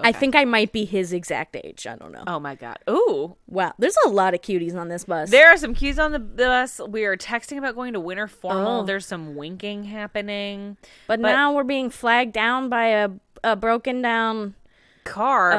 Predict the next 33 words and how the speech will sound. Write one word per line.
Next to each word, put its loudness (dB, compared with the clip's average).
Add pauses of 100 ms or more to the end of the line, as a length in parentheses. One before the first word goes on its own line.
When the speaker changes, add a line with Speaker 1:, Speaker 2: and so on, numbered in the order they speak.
(160)
Speaker 2:
but 6
the 2
Speaker 1:
Uh, 0
Speaker 2:
man 2
is -4
wearing -4
Speaker 1:
yeah. -6
Speaker 2:
gloves, -2
and -4
it's -6
suspicious -8
because -12
he -12
shouldn't -10
be -10
<laughs> -8
wearing -4
gloves. 2
Speaker 1:
Yeah, 4
Speaker 2:
It's -2
the -2
Speaker 1:
you -2
Speaker 2:
middle 4
Speaker 1:
don't 4
Speaker 2:
of 2
Speaker 1:
stop 6
Speaker 2:
the 2
day. 4
Speaker 1:
a 2
school -2
bus 4
for -8
this. -4